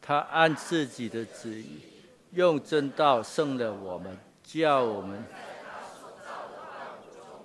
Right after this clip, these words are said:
好，下一个 PowerPoint。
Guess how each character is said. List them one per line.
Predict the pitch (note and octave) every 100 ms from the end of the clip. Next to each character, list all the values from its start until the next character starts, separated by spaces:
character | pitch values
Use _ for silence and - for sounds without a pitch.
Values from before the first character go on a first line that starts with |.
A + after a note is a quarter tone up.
| - _ - F#3+ - - - - - - - - - - - - - - - - - - - - -
好， | A2+ G2+
下 | - C#3
一 |
个 | D3
PowerPoint。 | - B2+ A#2+ - B2